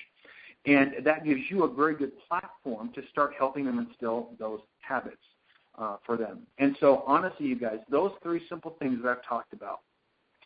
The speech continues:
they seem so simple. And, and, and you're probably thinking, "Well, yeah, that makes a lot of sense." But if you look at your business, if you look at what you do, a lot of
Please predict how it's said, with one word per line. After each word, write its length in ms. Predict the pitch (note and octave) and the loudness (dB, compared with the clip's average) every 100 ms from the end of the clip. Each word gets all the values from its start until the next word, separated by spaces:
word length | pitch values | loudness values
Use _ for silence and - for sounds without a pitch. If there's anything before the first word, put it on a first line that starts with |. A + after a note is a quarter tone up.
| _ - - - - _ - - - | _ -20 -20 -20 -20 _ -14 -14 -4
they 320 | D3+ D3 C#3+ - | 6 8 8 10
seem 200 | G3+ G3 | 10 10
so 220 | G3+ F#3 - | 8 6 6
simple. 460 | E3+ D#3 F#2+ - - _ _ - | 0 0 -4 -6 -12 _ _ 2
And, 340 | C#3+ D3 D3 - - - | 4 4 2 -4 -6 0
and, 200 | C3+ C#3+ | 0 2
and 120 | C#3 | 2
you're 100 | C#3 | 0
probably 340 | - D#3+ D#3+ | 4 6 6
thinking, 220 | D#3+ D3+ | 2 -2
"Well, 80 | C3 | -2
yeah, 200 | B2+ D3+ | 0 -2
that 180 | D3+ E3+ | -2 -2
makes 200 | C#3+ C#3 | -4 -4
a 20 | |
lot 180 | C3+ C3 | -2 -2
of 60 | C3 | -4
sense." 180 | - B2 - _ _ - _ - | -8 -8 -8 _ _ -20 _ -2
But 160 | D4 | 0
if 160 | A3+ - | 0 0
you 100 | D3 | 0
look 320 | D3 G#3 A3+ | 2 0 0
at 200 | E3+ D#3+ | -2 -2
your 200 | D3 D#3 | 0 0
business, 420 | D3+ C3+ - G2+ - _ _ _ _ _ _ _ | 0 -4 -6 -12 -20 _ _ _ _ _ _ _
if 180 | C3+ C#3 | -4 4
you 120 | D3 | 6
look 240 | D3+ G3 | 6 4
at 120 | F#3+ C#3 | 2 4
what 300 | C#3+ D3+ D3 | 4 2 2
you 160 | C#3+ | 0
do, 420 | C#3 A#2+ A#2+ G2 G2 _ _ _ _ - | 0 -2 -2 -4 -10 _ _ _ _ 0
a 40 | |
lot 440 | C3 C#3+ E3+ F#3+ | 4 4 4 2
of 400 | - D#3 D#3 C#3 | -2 2 2 0